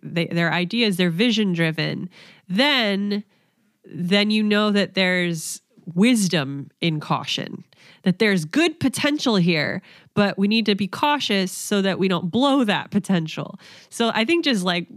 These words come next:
what are, what are your what ifs? Because if, if it is a what if everything goes wrong, I'm like, well,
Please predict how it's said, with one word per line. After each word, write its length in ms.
what 260
are, 180
what 280
are 100
your 220
what 260
ifs? 560
Because 640
if, 560
if 240
it 100
is 280
a 420
what 320
if 400
everything 720
goes 300
wrong, 580
I'm 220
like, 120
well, 440